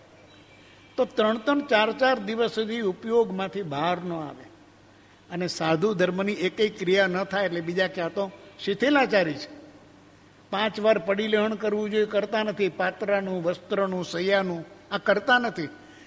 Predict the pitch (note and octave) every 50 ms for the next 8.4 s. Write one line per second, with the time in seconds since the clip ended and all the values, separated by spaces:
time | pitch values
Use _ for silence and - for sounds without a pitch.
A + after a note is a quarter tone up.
0 | - - C#4 D4 D4 - - G#3+ G#3+ A#3 C4 C4+ C4 B3 B3+ C#4 C#4 C#4+ D4+ D4+
1 | D4 D4+ D4+ D4+ D4+ D#4 D#4+ E4 D#4 E4 D#4 - D#4 D4+ D4 D4 C4+ C4+ C#4+ C4
2 | B3 A3 A#3 C#4+ C#4 B3+ A#3 - - G3+ G3 F#3 - - F#3+ C#3+ - C#3+ A#2+ G#2+
3 | G#2+ G2+ - - - - - - - - - - - - - - - - - -
4 | - - - - - - - - - - - - - - - - - - - -
5 | - - - - - - - - - - - - - D3+ D#3+ C4+ D#4 C#4+ B3+ D4+
6 | F4 D#4+ D4+ C#4 C4+ C#4 C4+ C4+ - D4 C#4 - - A3+ B3 A3+ F3+ D3+ - -
7 | - - - - - - - - - - - - - - - - - - - -
8 | - - - - - - - C4